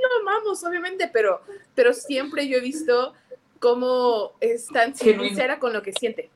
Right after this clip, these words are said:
Speaker 1: y eso es así como padrísimo, y a, y a mí me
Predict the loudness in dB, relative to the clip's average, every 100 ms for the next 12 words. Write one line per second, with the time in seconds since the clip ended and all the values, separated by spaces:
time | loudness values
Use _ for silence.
0 | -8 0 0 0 -6 -2 0 0 -2 -2
1 | 2 2 2 2 0 -4 _ 0 0 0
2 | -2 -2 0 2 2 0 0 0 0 0
3 | 0 -2